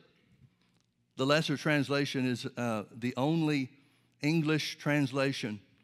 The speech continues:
that the Orthodox Jews accept and, and recognize. Isaac Lesser says of this phrase, "He has made him sick."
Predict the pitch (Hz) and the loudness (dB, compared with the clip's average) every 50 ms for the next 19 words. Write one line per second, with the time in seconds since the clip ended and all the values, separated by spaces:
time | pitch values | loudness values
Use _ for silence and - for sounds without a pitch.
0 | _ _ _ _ _ _ 127 131 127 - 131 131 127 143 - 147 135 135 131 - | _ _ _ _ _ _ -4 -4 -4 -2 -2 -2 -2 -2 -2 -2 -2 -2 -2 -2
1 | - 113 110 127 135 127 113 - - 101 - - 143 131 123 120 - 120 110 113 | -6 -8 -4 -2 -2 -2 -2 -4 -8 -12 -8 -6 -4 -4 -4 -4 -6 -4 -4 -4
2 | 113 107 110 104 117 120 113 104 104 104 95 - _ _ _ _ _ _ _ - | -4 -4 -6 -8 -8 -8 -6 -6 -6 -8 -10 -12 _ _ _ _ _ _ _ -2
3 | 123 127 127 123 127 110 107 101 - - - - - _ _ _ _ _ _ _ | 0 0 0 0 -2 -4 -6 -6 -8 -8 -14 -20 -20 _ _ _ _ _ _ _
4 | _ _ _ _ _ _ _ _ _ _ _ _ _ _ _ _ - 143 143 147 | _ _ _ _ _ _ _ _ _ _ _ _ _ _ _ _ 0 2 4 4
5 | 135 139 131 - 151 151 151 - 151 143 135 - 156 151 147 135 143 135 127 127 | 4 2 0 2 2 2 2 2 0 -2 0 2 2 2 2 2 0 -2 0 0
6 | 147 147 143 - - 156 147 151 147 135 - 151 143 139 131 110 120 147 147 151 | 0 0 0 0 0 2 2 4 2 2 2 0 2 2 0 0 0 0 0 0
7 | 139 131 120 120 117 - - 170 170 156 - - | 0 -2 -2 -2 -2 -2 0 0 0 -2 -4 -10